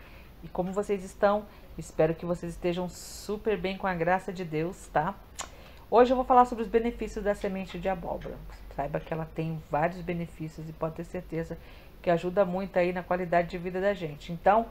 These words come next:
assiste o vídeo até o final, comenta pra que eu possa ler o seu comentário. Já deixa aquele like pra me ajudar na divulgação do canal, gente, me ajuda muito o seu like, tá? Assistindo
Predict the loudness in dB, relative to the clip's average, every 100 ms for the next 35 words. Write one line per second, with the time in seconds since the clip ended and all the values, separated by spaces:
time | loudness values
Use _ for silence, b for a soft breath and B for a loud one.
0 | B B B B -12 -2 -2 -2 -2 -2
1 | 0 2 4 6 4 2 6 6 8 6
2 | 6 4 2 2 0 0 0 4 4 6
3 | 0 0 -2 0 0 0 2 4 4 2
4 | -4 B B 0 2 2 0 -2 -4 2
5 | 4 4 2 -6 -4 2 2 2 -2 -4
6 | 0 0 -2 -6 -4 -4 -4 -4 -6 -6
7 | -6 -4 -2 0 0 0 -4 -8 -4 -2
8 | 0 -2 -4 -8 -12 -6 -4 -4 -10 -18
9 | -16 -16 -12 -10